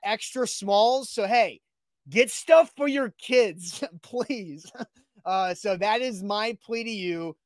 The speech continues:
Uh, forty percent off all of our merch at shop dot A to Z sports nashville dot com. I also just dropped, uh, the Shopify link in the chat there. So, uh, do that. Yeah, Bork says, "Holy deal, Batman."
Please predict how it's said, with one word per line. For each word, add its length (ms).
Uh, 180
forty 260
percent 360
off 320
all 260
of 80
our 120
merch 380
at 100
shop 420
dot 220
A 100
to 120
Z 140
sports 340
nashville 340
dot 160
com. 240
I 120
also 300
just 240
dropped, 360
uh, 160
the 100
Shopify 680
link 300
in 140
the 80
chat 400
there. 360
So, 500
uh, 380
do 200
that. 260
Yeah, 180
Bork 300
says, 220
"Holy 400
deal, 380
Batman." 680